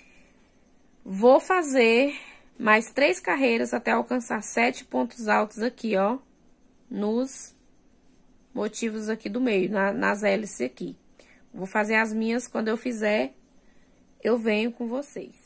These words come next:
Finalizado aqui, pessoal, as carreiras que eu, é, falei pra vocês fazerem aqui, ó. Já conseguem ver aí, né,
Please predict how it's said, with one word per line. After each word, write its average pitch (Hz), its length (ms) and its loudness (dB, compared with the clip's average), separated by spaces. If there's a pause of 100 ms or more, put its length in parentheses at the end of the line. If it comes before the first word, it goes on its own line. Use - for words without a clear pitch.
(260)
Finalizado 247 760 2
aqui, 226 220 -4
pessoal, 214 720 2 (100)
as 196 280 4
carreiras 208 640 0
que - 120 -8
eu, 190 240 0 (400)
é, 190 420 -6
falei 190 260 -2
pra 190 160 -2
vocês 196 640 -4 (560)
fazerem 202 800 0
aqui, 208 440 -2
ó. 208 240 -2 (1200)
Já 214 320 4
conseguem 226 640 -2
ver 208 300 2
aí, 214 180 0
né, 220 360 -2